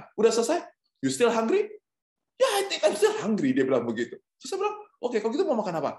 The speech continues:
"Oh, kita ada ini." "Eh, apa ya kemarin?" "Oh, ada ayam. Mau nggak ayam?" "Oh, I want."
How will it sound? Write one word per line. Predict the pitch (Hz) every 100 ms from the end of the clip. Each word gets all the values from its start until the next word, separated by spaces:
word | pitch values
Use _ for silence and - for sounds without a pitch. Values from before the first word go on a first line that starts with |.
| - _ -
"Oh, | 196
kita | 196 254 -
ada | 156 151 254
ini." | 226 151
"Eh, | _ _ - -
apa | - - 123
ya | 117
kemarin?" | 107 92 78
"Oh, | - 151
ada | 202 220
ayam. | 233 262 269 170 - _ -
Mau | 330
nggak | 349 233
ayam?" | 208 - -
"Oh, | 554 - - -
I | 466 571 311
want." | 180 180 220 381